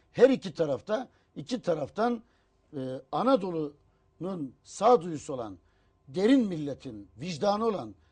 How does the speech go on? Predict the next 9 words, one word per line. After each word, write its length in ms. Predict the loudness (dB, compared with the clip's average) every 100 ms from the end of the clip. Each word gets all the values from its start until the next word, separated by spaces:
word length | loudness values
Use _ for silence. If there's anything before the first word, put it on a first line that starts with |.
| _
derin 280 | 0 2 2 0
milletin 460 | -4 -6 -8 -14
çığlığı 500 | -10 -6 0 4 4
olan 260 | 2 -4 -8 _ _ -2
Büyük 260 | -2 -2
Birlik 320 | -4 -4 -4
Partisi'ni 580 | -2 -2 -4 -6 -2 -2 -6 _ _ _ -16
işte 280 | -12 -4 2
o 400 | 8 8 6